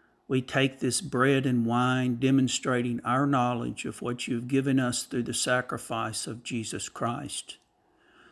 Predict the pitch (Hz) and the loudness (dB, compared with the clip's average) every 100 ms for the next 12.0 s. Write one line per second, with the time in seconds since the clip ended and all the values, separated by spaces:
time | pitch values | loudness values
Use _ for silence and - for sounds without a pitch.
0 | _ _ - 127 131 120 120 147 143 - | _ _ 0 4 4 4 2 2 0 0
1 | 147 - - 120 - 117 127 - 117 - | 0 0 -2 -2 -2 -2 -2 -2 -6 -6
2 | - 113 - 135 127 131 120 120 - 117 | -6 -6 -6 -4 -2 0 -2 -2 -4 -6
3 | 113 101 - _ _ _ _ _ _ - | -4 -6 -10 _ _ _ _ _ _ -2
4 | 127 127 120 135 135 123 120 110 117 117 | 0 2 4 4 2 2 0 -2 -2 -6
5 | 107 - - 123 120 113 - _ _ _ | -6 -8 -4 0 0 0 -4 _ _ _
6 | - 110 104 - 117 113 113 120 - _ | -8 -6 -6 -6 -4 -4 -6 -8 -14 _
7 | _ _ _ _ _ _ _ - - 147 | _ _ _ _ _ _ _ -8 0 4
8 | 147 143 139 139 139 135 135 131 - 135 | 4 4 2 4 4 4 2 -2 -4 2
9 | 135 135 135 131 127 135 113 - 123 131 | 2 2 2 0 0 -2 -4 -4 -2 0
10 | 127 147 131 127 123 123 135 117 - 123 | -2 -4 -4 -4 -4 -6 -6 -4 -4 -4
11 | - 123 123 - - 123 120 131 131 131 | -4 -4 -2 -6 -4 -2 2 4 2 0